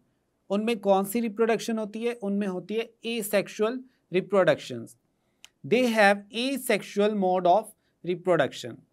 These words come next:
नेक्स्ट हमारे पास है, "How are taxonomy and systematics related?"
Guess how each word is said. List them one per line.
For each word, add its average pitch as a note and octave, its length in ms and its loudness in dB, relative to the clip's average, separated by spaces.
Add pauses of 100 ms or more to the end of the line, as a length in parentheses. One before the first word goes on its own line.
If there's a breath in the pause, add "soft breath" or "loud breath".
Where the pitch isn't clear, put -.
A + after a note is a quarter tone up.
(1200)
नेक्स्ट G3+ 320 2
हमारे A#3+ 360 2
पास A#3 280 2
है, B3 140 2
"How A3 480 4
are F3+ 280 8 (360 soft breath)
taxonomy G#3 840 0
and G#3 180 0
systematics F#3 1040 -4
related?" D3 580 -2